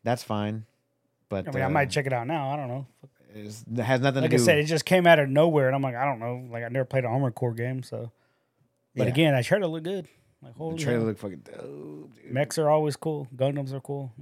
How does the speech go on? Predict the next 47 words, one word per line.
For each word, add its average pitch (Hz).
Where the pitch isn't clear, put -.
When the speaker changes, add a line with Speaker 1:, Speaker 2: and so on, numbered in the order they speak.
Speaker 1:
Yeah, 98
I'm, 120
I'm 120
excited 98
for 98
it. -
Um, 104
but 123
yeah, 131
and 110
then 120
the 113
last 127
little 127
thing 123
that 117
they 117
showed 120
off 110
was, 107
uh, 104
Final 131
Fantasy 113
sixteen, 110
which -
was -
Speaker 2:
Yep. 123
Speaker 1:
a -
lot 120
of 117
C 120
G. 117
Um, 98
you 123
start 117
off 113
as 110
a 113
little 147
guy 139
who 117
could 117
turn 123
into 117
a 101
bigger 131
guy, 120